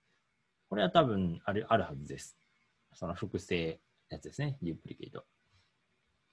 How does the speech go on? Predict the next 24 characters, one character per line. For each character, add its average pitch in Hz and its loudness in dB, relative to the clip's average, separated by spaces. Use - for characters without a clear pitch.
と 170 0
い 156 4
う 135 0
こ 110 2
と 67 -6
で - -12
し - -12
た。 - 2
は 180 6
い。 196 10
ド 143 4
ミ 156 8
ノ 170 8
マ 160 10
ー 139 8
ケ 139 -8
テ 131 -4
ィ - 2
ン 120 4
グ 117 2
ラ 107 2
ジ 92 0
オ 127 6
を 170 4